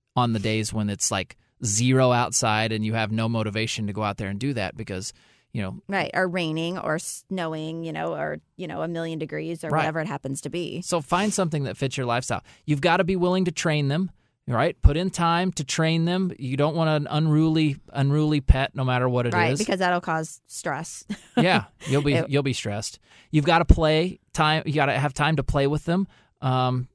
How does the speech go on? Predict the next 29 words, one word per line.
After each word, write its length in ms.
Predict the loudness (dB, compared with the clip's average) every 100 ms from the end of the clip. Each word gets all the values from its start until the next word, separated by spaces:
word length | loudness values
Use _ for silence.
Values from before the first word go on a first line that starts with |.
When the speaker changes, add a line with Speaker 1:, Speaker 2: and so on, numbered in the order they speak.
| _
Speaker 1:
you 100 | -6
know, 120 | -6
that's 380 | -2 -2 0 -2 0
allowing 440 | 0 2 2 2
you 120 | 2
to 80 | 0
connect 380 | 0 0 0 0
and 100 | 0
build 140 | 2 2
a 40 |
relationship 640 | 2 2 0 -2 -2 -4
with 120 | -4
your 100 | -6
pet. 320 | 4 4 4 -6 -16 -20 -20 _ _ _ _ -8
And 180 | -6 -8 -4
another 280 | 0 2 0
thing 220 | 0 0
that 80 | 0
you 120 | -2
can 200 | 0 0
do, 320 | 2 0 -2 _ _
if 240 | -4 -4
you 340 | 0 2 2 -4 _ _ _ _ -8 2
don't 260 | 6 6 6
really 220 | 6 6
know 140 | 6
what 140 | 4 2
to 60 |
do, 220 | 0 -2